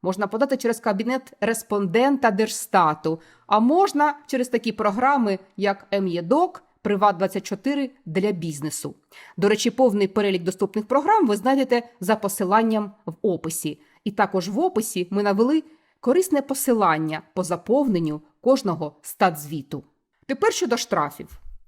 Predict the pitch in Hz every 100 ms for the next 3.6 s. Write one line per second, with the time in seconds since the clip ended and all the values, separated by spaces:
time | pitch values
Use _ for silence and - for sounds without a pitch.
0 | _ - 180 339 392 370 302 269 220 165
1 | 151 - - - 208 208 302 - 240 226
2 | 185 165 - - - - - _ _ 196
3 | 202 180 277 - 254 254